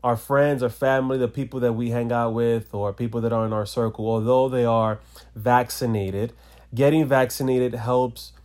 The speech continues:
others in our community. So it also helps out, obviously, if you get vaccinated, um, it helps those that perhaps live in your neighborhood as well, right? The thing about this is that, um,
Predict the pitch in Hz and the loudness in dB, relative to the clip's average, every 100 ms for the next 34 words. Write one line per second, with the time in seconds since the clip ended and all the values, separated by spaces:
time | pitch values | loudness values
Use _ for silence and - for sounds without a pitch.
0 | - - - 127 123 123 117 113 113 113 | -20 -20 -2 0 4 4 2 0 2 2
1 | 113 - 113 113 104 95 95 117 107 104 | 0 -2 -2 0 -2 -6 -6 -2 0 2
2 | 117 135 139 139 123 123 117 117 113 - | 2 2 0 -2 0 0 0 0 0 -2
3 | - - - - 113 120 117 - 123 117 | -12 -20 -20 -12 -4 -2 -2 -2 -2 0
4 | 120 127 123 123 120 - 127 123 123 123 | 0 2 2 2 0 -2 -2 0 0 -2
5 | 120 _ _ - - _ - - - - | -4 _ _ -20 -20 _ -20 -20 -20 -20
6 | - - - 127 123 113 110 107 101 - | -18 -18 -2 2 4 4 2 -2 -6 -6
7 | 131 117 123 110 - 127 123 117 110 113 | -4 0 0 0 0 2 4 0 0 2
8 | 113 - - - - - 120 117 123 117 | 0 -4 -14 -20 -18 -4 0 0 -2 -2
9 | 117 110 123 113 104 95 - - _ _ | -2 0 0 0 -4 -6 -12 -20 _ _
10 | - 104 101 110 92 67 - - - - | -4 -4 -2 -2 -2 -6 -18 -20 -20 -8
11 | 117 113 117 - - - 120 208 220 143 | -2 0 -2 -8 -12 -10 2 4 6 4
12 | 123 - 120 113 110 - - 131 117 113 | 2 2 2 2 0 -10 -6 -4 0 2
13 | 110 107 - - - - 120 117 113 110 | 2 0 -6 -20 -20 -10 -2 2 2 0
14 | 107 104 | -4 -8